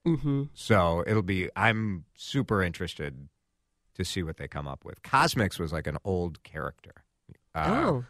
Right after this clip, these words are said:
Speaker 2: like in the old McDonald's commercials.
Speaker 1: Oh, like Grimace's friend?
Speaker 2: Yeah. Yeah.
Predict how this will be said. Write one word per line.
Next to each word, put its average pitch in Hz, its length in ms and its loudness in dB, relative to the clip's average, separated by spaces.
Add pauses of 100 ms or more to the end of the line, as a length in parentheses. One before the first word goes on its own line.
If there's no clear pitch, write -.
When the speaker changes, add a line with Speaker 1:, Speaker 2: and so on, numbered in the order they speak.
(160)
Speaker 2:
like - 260 -2
in 78 640 -4
the 85 160 -4
old 82 240 -2
McDonald's 85 600 -6
commercials. 98 440 -2
Speaker 1:
Oh, 202 180 6
like 170 200 2
Grimace's 170 520 2
friend? 110 280 6
Speaker 2:
Yeah. 104 380 6
Yeah. - 20 -6